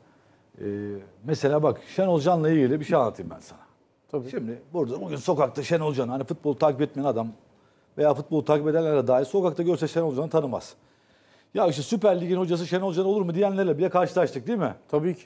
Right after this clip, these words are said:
Speaker 1: Ya başka bir sürü hoca vardı. Şenol Can'a mı kaldı koskoca
Speaker 2: Yeni
Speaker 1: Karagümrük
Speaker 2: başladı.
Speaker 1: kulübü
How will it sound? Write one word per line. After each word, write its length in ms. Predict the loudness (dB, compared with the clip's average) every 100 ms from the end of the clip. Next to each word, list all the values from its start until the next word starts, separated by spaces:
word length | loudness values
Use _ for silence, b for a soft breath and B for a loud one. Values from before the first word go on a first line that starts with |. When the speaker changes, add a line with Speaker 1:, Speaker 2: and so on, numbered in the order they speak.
| _
Speaker 1:
Ya 180 | -6 -2
başka 280 | 0 -2 -4
bir 40 |
sürü 160 | -4 -2
hoca 200 | 0 2
vardı. 200 | 0 0
Şenol 240 | -2 -2
Can'a 180 | 0 0
mı 80 | 0
kaldı 240 | 0 0
koskoca 340 | -2 -6 0 2
Speaker 2:
Yeni 100 | 4
Speaker 1:
Karagümrük 220 | 2 0
Speaker 2:
başladı. 180 | -2 0
Speaker 1:
kulübü 180 | 0